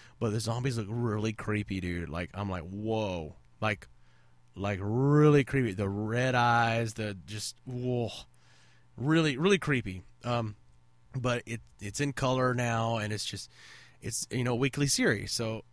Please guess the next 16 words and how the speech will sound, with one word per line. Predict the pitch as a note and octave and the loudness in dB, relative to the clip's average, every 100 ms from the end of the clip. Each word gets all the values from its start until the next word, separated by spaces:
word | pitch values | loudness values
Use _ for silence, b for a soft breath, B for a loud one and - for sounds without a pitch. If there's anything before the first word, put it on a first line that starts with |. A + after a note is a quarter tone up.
| - - | -12 0
I'm | D3+ F#3 F3 | 2 4 4
really | D#3+ | 2
excited | D3 - B2+ A#2+ | 0 0 0 0
about | G#2 F#2+ | -4 -4
that. | G#2+ G2+ F#2 | -2 -2 -4
That | A2 | -4
hasn't | B2+ C3+ C3 - | -2 -2 -2 -4
premiered | B2+ B2 A#2 | -4 -2 -2
yet. | A2 G2 | -2 -4
They're | G#2 | -4
doing | A2 G#2+ | -4 -4
it | |
on | G2+ | -4
Halloween | G2 A#2 B2 A#2+ A2+ | -4 -4 -4 -4 -2
night, | A2+ A2+ G#2+ - | 0 0 -2 -4
and | G2+ F#2+ G2 F#2+ | -2 -2 -4 -6